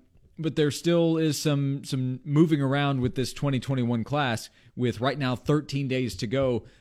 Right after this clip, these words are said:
before the early signing period coming up on December sixteenth. That's a three-day signing period. That's also a game week for Tennessee. So that will be a different week for everybody.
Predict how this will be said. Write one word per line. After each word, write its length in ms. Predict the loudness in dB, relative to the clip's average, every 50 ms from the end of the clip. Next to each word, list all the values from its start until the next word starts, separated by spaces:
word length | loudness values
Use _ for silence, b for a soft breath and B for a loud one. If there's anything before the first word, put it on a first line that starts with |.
| b -12
before 300 | -10 -4 -2 0 0 2
the 180 | 0 0 0
early 300 | -2 -2 -2 -2 -2 -2
signing 460 | -2 -2 -2 -2 -2 -2 -2 -2 -2 -2
period 440 | -2 0 0 2 0 0 -2 b b b b b
coming 260 | -4 -2 -2 0 0
up 160 | -2 -2 -4
on 180 | -4 -4 -4 -2
December 360 | -4 -4 -4 -4 -2 -2 -2
sixteenth. 460 | -4 -4 -6 -6 -4 -4 -4 -2 -2
That's 160 | -4 -6 -6 -8
a 40 |
three-day 380 | -8 -2 0 2 2 2 2 2
signing 320 | 0 0 0 0 0 0
period. 240 | 0 0 0 0 0
That's 160 | 0 0 0
also 520 | 0 0 0 2 2 2 4 4 2 0 B B B B B B
a 100 | -6 -2
game 240 | 0 2 2 2 2
week 220 | 0 0 -4 -4
for 140 | -6 -6 -4
Tennessee. 380 | -2 -2 -2 -2 -4 -6 -6 -4
So 120 | -2 -2
that 180 | 0 0 0 0
will 80 | 0
be 160 | 2 2 2
a 260 | 4 2 2 0 b b b b b b b b -4
different 320 | -2 -2 0 0 -2 0 0
week 160 | 0 0 0
for 120 | 0 2
everybody. 460 | 2 2 2 2 0 0 -2 -2 -4